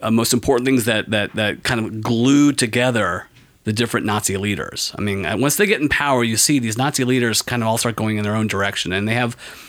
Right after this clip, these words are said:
there's a real heterogeneity in terms of their vision of what the Third Reich should be.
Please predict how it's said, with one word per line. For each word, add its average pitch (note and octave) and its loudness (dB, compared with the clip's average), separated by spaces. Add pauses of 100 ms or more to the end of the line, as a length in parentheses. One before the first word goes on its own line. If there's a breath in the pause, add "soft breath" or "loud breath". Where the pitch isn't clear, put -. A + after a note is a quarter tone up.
(260 loud breath)
there's D#3 0
a D#3+ 4
real E3+ 4
heterogeneity C3 4
in A2 2
terms A#2 0
of G#2+ 0
their G#2 0
vision A#2+ 2
of G2+ -4
what G#2+ 0
the G#2+ -8
Third G#2 0
Reich G2 0
should - -4
be. C3 4